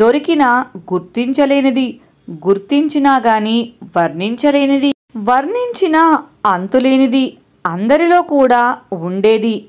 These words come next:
కానీ కొందరికే దక్కేది. జ్ఞాపకాలను గుర్తు చేసుకుని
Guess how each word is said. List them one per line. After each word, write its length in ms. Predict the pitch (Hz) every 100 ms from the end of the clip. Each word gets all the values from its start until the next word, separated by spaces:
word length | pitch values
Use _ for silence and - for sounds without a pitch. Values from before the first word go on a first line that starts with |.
| _ _ -
కానీ 360 | 165 160 185 220 - _ -
కొందరికే 600 | 175 156 156 190 202 262 302 311
దక్కేది. 520 | 311 311 302 302 285 240 _ _ _ _ _ _ _ _ _ 165 143
జ్ఞాపకాలను 920 | 202 262 302 494 466 453 359 302 320 320 - _ - 175 165
గుర్తు 300 | 185 - 339 349
చేసుకుని 560 | 311 302 - 262 277